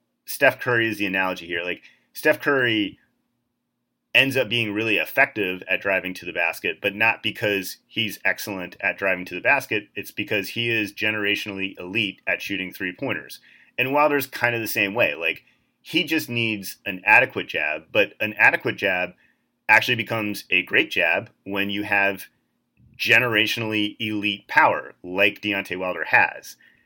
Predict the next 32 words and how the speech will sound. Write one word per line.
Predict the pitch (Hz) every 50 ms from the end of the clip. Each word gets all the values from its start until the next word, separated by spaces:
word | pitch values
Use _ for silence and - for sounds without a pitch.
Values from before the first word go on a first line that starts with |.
| _ _ _ _ _ _ _ -
I | 117
mean, | 117 120
you | 127 123
guys | 143 131 120
know | 117 117 110
I | 113
don't | 117 113 110
talk | - - - 117 117 117
about | 120 104 104 101 95 92
the | - 90 -
in-ring | - 120 131 131 123 110 104
stuff | 101 - 107 98 90 - -
much | 101 95 90 90 -
because | - 98 92 - 107 98 90 85 - - - - _ _ _ _ _ _
most | - 120 143 180 185 -
of | 160 151
the | 151
time | 120 92
for | 104
this | 120 139 131
podcast, | - - 110 107 104 - 98 95 - - _
it | - 98 90
doesn't | - 104 104 104 98
actually | 95 - 95 90 87
matter | 98 113 127 131 120
that | 98 85 82 90
much. | 87 82 80 - - _ _ _ _ _ -
With | - 120 113
Wilder, | 104 110 131 160 202 208 175
it | 147
actually | 139 139 123 - 113 101
matters. | 92 98 104 98 87 67 - - - - -